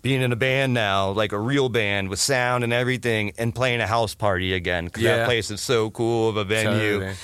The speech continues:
Speaker 1: And, uh, we played a lot of really cool shows there where, you know, you look over, there's a full bar, bartenders pouring you shots as you're
Speaker 2: Super weird,
Speaker 1: playing.
Speaker 2: isn't it? You feel
Speaker 1: And
Speaker 2: like
Speaker 1: there's,
Speaker 2: you're in
Speaker 1: like,
Speaker 2: someone's living room.
Speaker 1: Yeah, you're, like, you're in someone's living room, and, like,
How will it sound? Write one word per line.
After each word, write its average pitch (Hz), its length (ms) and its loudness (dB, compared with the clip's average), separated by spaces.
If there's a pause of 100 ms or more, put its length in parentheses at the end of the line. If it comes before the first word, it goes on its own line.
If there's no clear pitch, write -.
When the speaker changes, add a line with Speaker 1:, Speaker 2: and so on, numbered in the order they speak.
(200)
Speaker 1:
And, 107 320 0
uh, 101 280 2
we 120 160 -4
played 123 200 0
a 95 60 0
lot 107 320 0
of 104 80 -4
really 107 240 -2
cool 107 320 -4
shows 104 540 -2
there 107 420 0
where, 101 180 -2
you 95 140 -6
know, 104 60 -2
you 98 160 -4
look 127 220 -2
over, 127 300 0
there's 107 200 -2
a 98 80 -6
full 139 300 -2
bar, 113 420 0 (300)
bartenders 139 760 0
pouring 147 360 0
you 127 120 -2
shots 135 500 0
as 127 200 0
you're 185 100 2
Speaker 2:
Super 143 140 2
weird, 139 160 4
Speaker 1:
playing. 135 160 2
Speaker 2:
isn't 139 140 2
it? 104 120 0
You 92 80 -6
feel 147 160 0
Speaker 1:
And 139 60 4
Speaker 2:
like 139 80 4
Speaker 1:
there's, 143 100 2
Speaker 2:
you're 135 60 4
in 135 40 4
Speaker 1:
like, 131 60 0
Speaker 2:
someone's 123 300 0
living 123 220 -2
room. 98 180 -4
Speaker 1:
Yeah, 175 320 4
you're, 147 160 2
like, 139 120 0
you're 143 140 0
in 143 100 0
someone's 143 340 0
living 156 260 2
room, 135 260 2
and, 117 80 2
like, 120 180 0